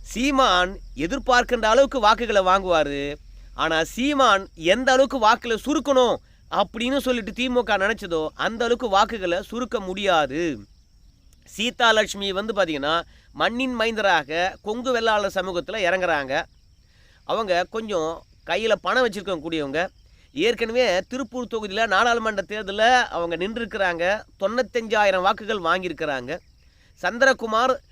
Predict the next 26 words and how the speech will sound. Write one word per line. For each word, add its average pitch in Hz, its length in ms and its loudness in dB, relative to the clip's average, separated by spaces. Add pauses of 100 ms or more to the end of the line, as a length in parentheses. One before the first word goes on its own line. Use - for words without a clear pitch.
(220)
ஆ, 160 220 0
திமுக 254 440 -2
சார்பில் 214 460 0
போட்டியிடுகின்றார். 190 680 -2 (440)
ஆனா 175 160 -2
ஈரோடு 240 420 4
மக்களுக்கு 202 600 -4
அவருக்கு 190 340 0
ஒரு 202 100 0
அடையாளம் 220 440 2
இருக்கிறது. 160 580 -4
அவங்க 170 460 0 (100)
கேப்டனுக்கு 233 640 0
துரோகம் 240 440 4
இழைத்த 202 320 -4
மனிதர், 175 520 0 (440)
அவர் 170 160 -4
ஒரு 175 120 -2
துரோகி. 208 680 2 (460)
கேப்டன் 214 440 -2
மூலமாக 226 680 2
அடையாளப்பட்டு 220 680 0
வெற்றி 190 300 -8
பெற்று 214 380 -8
சட்டமன்றத்துக்கு 202 600 -4
போயிட்டு 220 520 -6